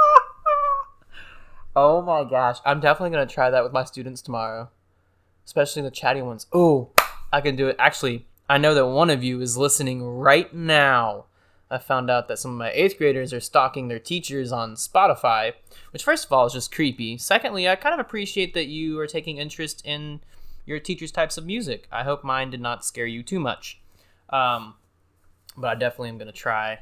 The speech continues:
try that with a student who, who will never stop talking.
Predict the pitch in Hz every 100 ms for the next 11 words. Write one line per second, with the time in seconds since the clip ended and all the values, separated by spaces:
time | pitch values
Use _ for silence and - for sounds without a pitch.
0 | - - 120 117 110 110 107 - 117 110
1 | - 117 107 - 113 113 113 120 135 208
2 | 165 113 - - - 127 151 - _ _
3 | - 165 147 - 131 110 95